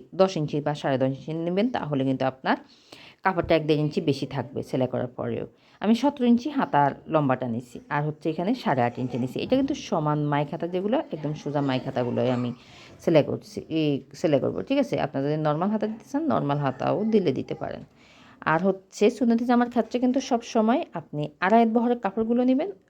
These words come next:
আর হচ্ছে যদি হাতায় জোড়া না দিতে চান, তাহলে তিন ইঞ্চি দিবেন। হাতায় যদি জোড়া দিতে চান, আমার মতো এইভাবে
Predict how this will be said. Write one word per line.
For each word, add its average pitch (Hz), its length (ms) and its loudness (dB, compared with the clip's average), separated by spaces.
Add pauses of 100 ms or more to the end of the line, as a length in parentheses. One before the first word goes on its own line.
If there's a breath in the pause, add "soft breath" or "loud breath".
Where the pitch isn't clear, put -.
(120)
আর 151 160 0
হচ্ছে - 260 -8 (120)
যদি 165 220 0
হাতায় 262 240 2
জোড়া 262 240 6
না 254 120 4
দিতে 247 200 -2
চান, 349 160 -6
তাহলে 220 260 0
তিন 214 160 0
ইঞ্চি 214 200 -2
দিবেন। 277 220 -2
হাতায় 156 340 0
যদি 156 200 -2
জোড়া 240 220 2
দিতে 233 220 -4
চান, 294 120 -2 (520 loud breath)
আমার 170 180 0
মতো 165 160 -2
এইভাবে 175 200 4